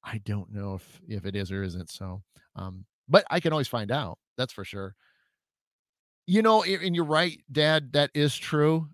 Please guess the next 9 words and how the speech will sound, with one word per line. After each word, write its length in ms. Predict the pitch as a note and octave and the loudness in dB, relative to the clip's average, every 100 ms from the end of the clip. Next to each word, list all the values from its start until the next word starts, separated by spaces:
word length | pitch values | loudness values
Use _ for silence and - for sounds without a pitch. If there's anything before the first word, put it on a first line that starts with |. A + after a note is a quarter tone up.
| - | -10
Um, 400 | B2+ A#2+ A#2 A2 _ _ B2 A2 | -10 -10 -12 -18 _ _ -18 -6
somebody 320 | - F3+ D#3+ | 0 4 6
mentioned 380 | C#3+ C#3 D3 D3 | 6 4 0 0
that, 240 | D3+ D#3 - | 0 0 -4
about 360 | C3 B2+ D3 - | -2 0 0 2
that. 260 | D#3+ E3+ - _ - | 0 0 -6 _ -6
And, 480 | B2 A#2+ A#2 A2+ B2+ | -2 -2 -4 -4 0
uh, 460 | A#2+ A2 A2 G#2+ - - _ _ _ _ _ | 2 2 0 -4 -8 -12 _ _ _ _ _
I, 100 | - | -18